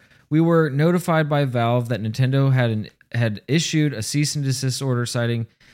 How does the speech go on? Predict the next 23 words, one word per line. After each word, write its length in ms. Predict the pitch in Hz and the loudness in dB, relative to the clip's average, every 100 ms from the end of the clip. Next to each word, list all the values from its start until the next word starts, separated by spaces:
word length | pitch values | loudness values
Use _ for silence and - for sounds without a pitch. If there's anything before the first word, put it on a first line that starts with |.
| _ | _
D 200 | 127 151 | 0 2
M 120 | 160 | 2
C 280 | 151 160 143 | 0 0 2
A 180 | 127 117 | 2 2
against, 440 | 110 110 107 101 120 | 0 -2 -2 -4 -8
uh, 220 | - 104 98 | -4 -2 -2
Dolphin's 720 | 90 120 135 135 143 139 135 - - | 0 0 0 0 0 0 -4 -14 -16
Steam 340 | - 147 151 | -2 2 2
page 380 | 143 117 104 101 | 2 2 0 -2
and 80 | 104 | -2
have 180 | 107 101 | -2 -2
removed 360 | 101 113 131 | 0 2 0
Dolphin 380 | 117 110 110 117 | 0 -2 -2 -6
from 180 | 107 110 | -6 -6
the 60 | 98 | -6
Steam 380 | - 107 107 101 | -6 -4 -2 -2
until 280 | 95 110 | -4 -4
the, 200 | 98 90 90 _ _ _ _ | -2 -6 -8 _ _ _ _
uh, 240 | - 98 95 | -6 -4 -2
matter 400 | 104 110 117 113 | 0 0 0 0
has 260 | 104 110 | -2 -2
been 200 | 101 101 | -2 -4
settled. 520 | 95 - 117 95 - | -2 0 0 0 -8